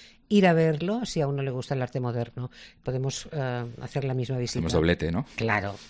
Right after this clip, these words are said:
Speaker 1: claro.
Speaker 2: <laughs>
Speaker 1: Porque ya también esto te gusta, como si te gusta la cultura, también te gusta esto,
Speaker 2: Claro,
Speaker 1: con lo
Speaker 2: claro.
Speaker 1: cual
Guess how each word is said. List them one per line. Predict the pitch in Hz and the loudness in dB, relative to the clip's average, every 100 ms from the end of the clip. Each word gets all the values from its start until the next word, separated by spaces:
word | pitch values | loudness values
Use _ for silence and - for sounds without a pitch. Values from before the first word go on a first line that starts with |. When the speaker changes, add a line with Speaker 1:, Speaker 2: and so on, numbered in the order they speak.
| - - | -10 0
Speaker 1:
claro. | 135 117 120 | 6 6 4
Speaker 2:
<laughs> | - - - - | 0 0 -4 -2
Speaker 1:
Porque | 139 143 | -2 -2
ya | 135 123 | -2 -4
también | 139 143 143 139 | -4 -2 0 0
esto | 139 143 | -2 0
te | 156 | 0
gusta, | 131 - 170 147 | 0 -2 -2 -2
como | - 123 | -2 -4
si | - - | -4 -2
te | 135 | -2
gusta | 135 143 | 0 0
la | 147 | 0
cultura, | 147 139 151 147 | 0 0 0 2
también | 160 160 | 2 0
te | 151 | 0
gusta | 131 147 - 123 | -2 -4 -6 -6
esto, | 120 | -4
Speaker 2:
Claro, | - 143 | -2 0
Speaker 1:
con | 135 | -2
lo | 135 | -2
Speaker 2:
claro. | 135 | -2
Speaker 1:
cual | 123 127 | -4 -6